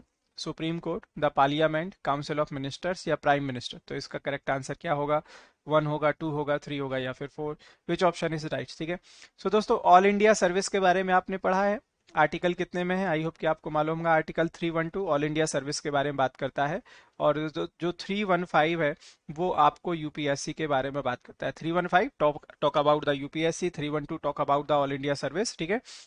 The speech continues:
और आपको मालूम है कि जो पार्ट फ़ोर्टीन है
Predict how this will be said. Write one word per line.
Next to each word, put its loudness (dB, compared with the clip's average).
और 4
आपको 4
मालूम 4
है 0
कि -6
जो -6
पार्ट 8
फ़ोर्टीन -2
है 2